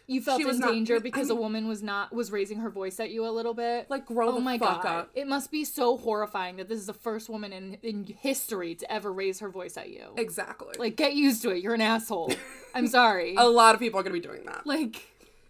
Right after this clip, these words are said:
Speaker 2: He has his knee on her back, and at one point, Sandra says he slammed her, um,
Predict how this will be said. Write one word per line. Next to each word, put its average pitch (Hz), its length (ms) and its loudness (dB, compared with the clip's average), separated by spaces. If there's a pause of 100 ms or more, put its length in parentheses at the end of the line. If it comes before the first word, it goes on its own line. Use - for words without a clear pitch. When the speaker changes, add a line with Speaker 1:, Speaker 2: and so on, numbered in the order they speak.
(1300)
Speaker 2:
He 262 280 -8
has 226 340 -2
his 226 300 -6
knee 196 280 -8
on 180 240 -8
her 185 140 -10
back, - 540 -8 (100)
and 196 200 -6 (220)
at 190 200 -10
one 185 240 -10
point, 190 240 -10
Sandra 170 320 -12
says 165 300 -10
he 180 260 -16 (120)
slammed 175 800 -12 (360)
her, 185 260 -10 (200)
um, 208 340 -8